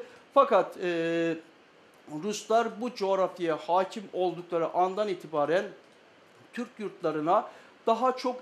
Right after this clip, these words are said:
Ermenileri getirdiler, yerleştirdiler ve, e, bin dokuz yüz doksanlı yıllara gelindiğinde nüfus yapısı tam tersine dönmüştü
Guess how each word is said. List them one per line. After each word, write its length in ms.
Ermenileri 720
getirdiler, 520
yerleştirdiler 920
ve, 180
e, 420
bin 200
dokuz 260
yüz 160
doksanlı 540
yıllara 360
gelindiğinde 880
nüfus 500
yapısı 540
tam 220
tersine 540
dönmüştü 600